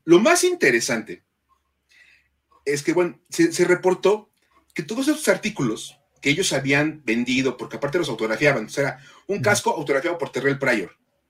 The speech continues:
Speaker 1: el
Speaker 2: Claro.
Speaker 1: M V P del Rose Bowl pasado.
Speaker 2: Oye, claro.
Speaker 1: ¿Quién no
Speaker 2: Ujú.
Speaker 1: va a querer eso?
Speaker 2: Ujú.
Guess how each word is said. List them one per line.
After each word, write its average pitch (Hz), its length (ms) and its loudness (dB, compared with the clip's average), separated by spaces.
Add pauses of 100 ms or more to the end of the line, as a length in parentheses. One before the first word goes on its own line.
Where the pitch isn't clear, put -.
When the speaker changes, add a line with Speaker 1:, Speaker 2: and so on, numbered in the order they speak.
(440)
Speaker 1:
el 98 240 -8
Speaker 2:
Claro. 98 180 6
Speaker 1:
M 104 100 4
V - 20 -2
P 110 160 0
del 120 160 -2
Rose 110 280 -6
Bowl 110 300 -4
pasado. - 400 0
Speaker 2:
Oye, 117 360 6 (260)
claro. 143 500 2 (260)
Speaker 1:
¿Quién 156 300 2
no 196 60 2
Speaker 2:
Ujú. 185 80 6
Speaker 1:
va 170 80 4
a - 80 -4
querer 185 300 6
eso? 247 400 -6 (260)
Speaker 2:
Ujú. 127 300 -2